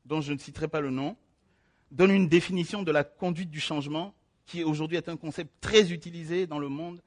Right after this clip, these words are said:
de l'entreprise, et ce même depuis plusieurs années. J'ai trouvé la définition assez fascinante.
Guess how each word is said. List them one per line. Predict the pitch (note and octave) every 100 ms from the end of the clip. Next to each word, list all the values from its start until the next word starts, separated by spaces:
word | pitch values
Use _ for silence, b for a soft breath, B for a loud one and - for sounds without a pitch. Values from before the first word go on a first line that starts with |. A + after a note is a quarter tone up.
| _ _ _ _ _ C3+
de |
l'entreprise, | C#3 C#3 C#3 B2+ D3 E3+ C3+
et | C3+
ce | -
même | D#3+ D3+
depuis | C3 B2+ D3+
plusieurs | C#3+ C3+ B2+
années. | A#2 A#2 E3 _ _ _ _ _ _
J'ai | B2+ D#3
trouvé | E3+
la | D#3
définition | C#3+ C3+ D3 E3+ C3+
assez | D#3 D#3+
fascinante. | - C3+ D3 C#3+ F#3+ -